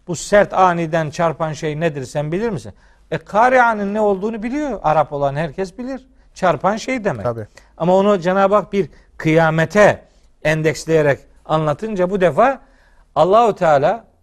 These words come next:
Speaker 1: ben şunu hep söylüyorum, bir daha söyleyeyim. Burada gene de söylemiştim ama
Speaker 2: Buyurun,
Speaker 1: hatırlatmakta
Speaker 2: lütfen.
Speaker 1: bir sakınca yok.
Speaker 2: Lütfen.
Speaker 1: Hatta bir zorunluluk var.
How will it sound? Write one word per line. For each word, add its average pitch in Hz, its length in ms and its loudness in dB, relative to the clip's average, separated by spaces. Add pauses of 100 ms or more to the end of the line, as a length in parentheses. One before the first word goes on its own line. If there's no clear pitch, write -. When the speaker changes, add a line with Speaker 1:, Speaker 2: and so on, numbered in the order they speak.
(800)
Speaker 1:
ben 156 220 0
şunu 156 320 -4
hep 156 180 -2
söylüyorum, 165 680 -2
bir 151 200 -8
daha 156 200 4
söyleyeyim. 147 520 -6
Burada 147 200 -2
gene 147 320 -4
de 151 80 -4
söylemiştim 147 640 -6
ama 156 260 -6 (300)
Speaker 2:
Buyurun, 127 160 2
Speaker 1:
hatırlatmakta 160 640 -2
Speaker 2:
lütfen. 151 60 -6
Speaker 1:
bir 139 60 -12
sakınca 147 460 -6
yok. 185 360 0
Speaker 2:
Lütfen. - 300 -16
Speaker 1:
Hatta 156 320 -2
bir 151 60 -8
zorunluluk 156 600 -2
var. 202 200 2